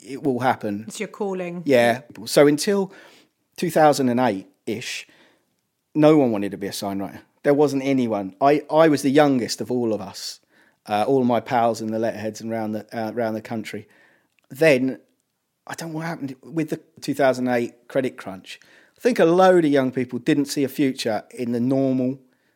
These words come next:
Speaker 1: office computer-based and thought, "I'm gonna do my own thing," w-, which was wonderful. And all of a sudden, there was loads of people picking up a brush.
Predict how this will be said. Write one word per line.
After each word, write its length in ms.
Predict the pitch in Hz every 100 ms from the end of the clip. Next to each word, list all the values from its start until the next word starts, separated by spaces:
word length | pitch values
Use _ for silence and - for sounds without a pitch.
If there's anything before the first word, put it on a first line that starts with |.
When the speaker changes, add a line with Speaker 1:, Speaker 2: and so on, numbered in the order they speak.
| _ -
Speaker 1:
office 360 | 131 - 113 -
computer-based 840 | 123 120 120 113 107 104 104 -
and 100 | 113
thought, 120 | 135
"I'm 60 | 127
gonna 120 | 135
do 160 | 123 131
my 140 | 120
own 160 | 120 117
thing," 380 | - 131 104 104 _ _ _ _ _
w-, 140 | - -
which 240 | 160 147
was 120 | 147
wonderful. 480 | 156 160 151 - 107
And 120 | 135 135
all 220 | 190 160
of 60 |
a 40 | 131
sudden, 440 | 156 139 131 139 - _ _ _ _ _ _
there 120 | 170
was 140 | 160 165
loads 260 | 180 165
of 60 | 156
people 200 | 151 127
picking 240 | 139 135
up 120 | 131 135
a 40 |
brush. 440 | 156 147 - -